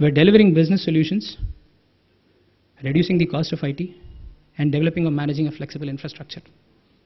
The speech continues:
Because the accountability of the I T person from an internal perspective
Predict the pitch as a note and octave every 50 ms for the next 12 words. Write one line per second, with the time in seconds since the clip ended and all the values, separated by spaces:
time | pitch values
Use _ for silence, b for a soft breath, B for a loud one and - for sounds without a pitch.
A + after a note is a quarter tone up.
0 | _ _ b b b b b b b b b b b b - D#3 E3 E3+ - F#3+
1 | D#3 D#3+ - - - D#3 E3 E3 D3+ C#3+ - E3 G3 G#3 A#3 A3+ G#3 A3 G#3+ G#3+
2 | G#3+ A3 A3 A3+ A3 - E3+ F3+ F3+ - - - _ - - - - - D3 E3
3 | F3+ D#3+ F3 F3 F3 - - F3 E3+ - - C#3+ D3+ D#3+ - _ _ _ _ _
4 | _ _ _ _ _ _ _ _ _ _ _ _ _ _ _ _ _ _ _ -
5 | E3 G#3 G#3 F#3+ F#3 - F3+ F3 E3+ D#3+ E3+ D#3+ - - E3 D3+ - - C#3 C#3+
6 | E3